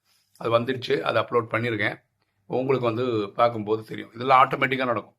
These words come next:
இதுல நம்ம இடையில வந்து எதுவுமே பண்ண தேவையில்ல.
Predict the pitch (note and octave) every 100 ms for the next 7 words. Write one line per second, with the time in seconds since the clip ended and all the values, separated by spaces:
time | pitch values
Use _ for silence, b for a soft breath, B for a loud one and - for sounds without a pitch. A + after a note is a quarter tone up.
0 | _ A2 A2 G#2+ G#2 G#2+ G#2 G2+ G2 -
1 | _ _ _ _ _ _ _ _ _ -
2 | B2 C#3 B2+ B2 A2 B2 C3 A#2 A2 G#2+
3 | F#2+